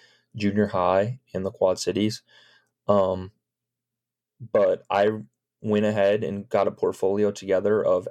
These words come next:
everything that I wanted to have in a program, um, down from the top of, like, team expectations all the way down to, like, parent communication process. If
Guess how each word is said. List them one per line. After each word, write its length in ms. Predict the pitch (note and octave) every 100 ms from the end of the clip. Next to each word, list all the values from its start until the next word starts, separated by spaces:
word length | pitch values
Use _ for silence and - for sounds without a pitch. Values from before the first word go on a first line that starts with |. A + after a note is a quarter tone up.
| -
everything 480 | G2+ A#2 A#2+ A#2
that 160 | G#2+ -
I 140 | G2 G2
wanted 640 | G2+ G2 G2 F#2+ F#2+ G2+ _ _ _ _ _
to 120 | - G#2
have 260 | G2 F#2+
in 80 | G2
a 60 | F2+
program, 760 | - G2+ F#2+ F#2+ F2+ F2+ F#2+ - _ -
um, 380 | F#2 F#2 F#2+ F#2+
down 300 | F#2 G2 G2+
from 480 | - - G2+ G2 F#2+ - _ _ _ _ _
the 100 | -
top 360 | - G#2 G2 G#2
of, 140 | G2+
like, 220 | G2+ F#2
team 240 | - G#2 G2+
expectations 840 | G2 G#2+ G2+ G2 G2+ G#2+ G#2 G#2+ -
all 180 | G2+
the 60 | G#2
way 140 | G#2
down 300 | G2 G2 G2+ G2
to, 200 | G2+ F#2+
like, 200 | F#2 -
parent 420 | - G2+ G2+ - _ _ _
communication 680 | - G#2 G2+ G2+ F#2+ F2+ F#2
process. 640 | - E2+ F#2 F2+ F2+ - - _ _ _
If 460 | G#2 G2 - -